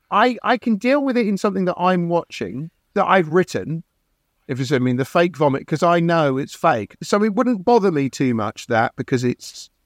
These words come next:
'cause I guess I'm in control of it. I think also having kids now, I'm like, like, I've had to, I had to deal with them vomiting on me when they were younger and stuff like that. So you slightly get, there's a bit of exposure therapy. It's like I used to be afraid of flying,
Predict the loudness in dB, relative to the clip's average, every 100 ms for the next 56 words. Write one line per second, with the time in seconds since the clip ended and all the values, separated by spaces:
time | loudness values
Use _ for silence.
0 | _ -4 -4 -4 -16 _ 0 2 0 0
1 | 2 2 0 -2 0 0 0 -4 -8 -10
2 | _ _ _ _ _ -6 -6 -2 0 0
3 | 0 -2 0 2 4 2 0 2 2 2
4 | -2 -2 -2 -2 -2 0 0 0 0 0
5 | 0 -2 0 -2 -2 -6 -2 -2 -2 0
6 | 2 4 4 2 0 -4 -2 0 0 0
7 | 0 0 0 0 0 2 2 2 0 -2
8 | -6 -6 -4 -4 -4 -6 -6 -2 0 0
9 | 2 2 2 0 0 0 -2 _ _ _
10 | -6 -2 -2 -2 -4 0 2 2 0 -2
11 | -4 -6 -12 -8 -2 0 2 0 0 -2
12 | -2 -2 0 0 -2 -2 0 0 -2 -8